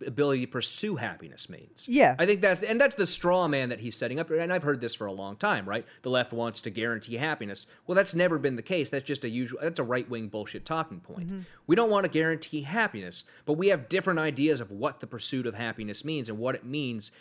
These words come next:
Speaker 1: to guarantee the pursuit of happiness.
Speaker 2: Yeah, and it comes down to the whole, <laughs> generally, like,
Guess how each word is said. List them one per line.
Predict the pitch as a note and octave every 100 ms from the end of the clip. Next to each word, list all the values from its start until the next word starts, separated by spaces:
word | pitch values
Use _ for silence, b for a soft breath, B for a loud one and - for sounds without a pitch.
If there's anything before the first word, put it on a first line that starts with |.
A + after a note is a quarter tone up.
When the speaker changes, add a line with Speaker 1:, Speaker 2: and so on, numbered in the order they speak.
| b
Speaker 1:
to | C3
guarantee | C3+ C3+ C3 A#2+ - D3+
the | G2+
pursuit | G2 - E2
of | C#2
happiness. | D2 - G#3+
Speaker 2:
Yeah, | C#4+ E3 D3
and | F3+
it | -
comes | - G3
down | F#3 E3
to | D3
the | C#3+
whole, | D3+ C#3 B2 -
<laughs> | E3 - - - G3 -
generally, | - F#3 F#3+ D#3 C#3+ C3+
like, | C3+ C#3